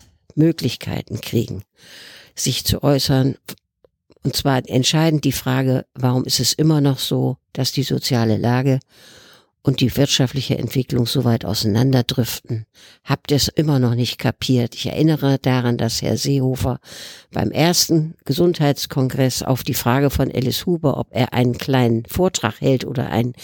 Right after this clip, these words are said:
Grußwort sagt, hat er gesagt, „Wieso? Armut und Gesundheit, was hat denn das miteinander zu tun? Bei uns gibt es keine Armut, bei uns gibt es soziale Netze.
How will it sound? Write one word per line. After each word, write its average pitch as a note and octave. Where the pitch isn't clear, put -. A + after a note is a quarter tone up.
Grußwort C3
sagt, A#2
hat C#3+
er C#3+
gesagt, B2+
„Wieso? B2
Armut D3
und C3+
Gesundheit, D3
was -
hat -
denn B2
das C3+
miteinander B2
zu -
tun? A#2+
Bei A#2
uns C3
gibt -
es -
keine G2
Armut, A#2+
bei -
uns -
gibt -
es B2+
soziale B2
Netze. B2+